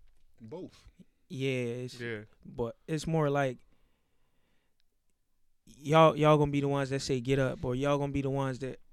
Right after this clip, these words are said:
Speaker 2: tell you, "Get back in there," more or less. It, it's that extra push because, like you said,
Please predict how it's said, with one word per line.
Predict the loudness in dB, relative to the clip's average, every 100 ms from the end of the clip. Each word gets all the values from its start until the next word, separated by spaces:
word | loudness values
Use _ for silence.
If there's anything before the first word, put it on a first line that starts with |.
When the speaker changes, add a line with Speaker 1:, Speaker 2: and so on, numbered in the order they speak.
| -20 _
Speaker 2:
tell | -6 -6
you, | -4
"Get | -6 -4
back | -6 -6
in | -8
there," | -8 -8 -10 -14 -20 -20 -20 -18 -8
more | -4 -2
or | -2
less. | -6 -8 -10
It, | -10 -10 -10
it's | -2
that | 0 0
extra | -2 -4 -4
push | 0 0 0 -6 -18 -20 -16
because, | -10 -6
like | -2 -2
you | -4
said, | -2 -2 -2 -6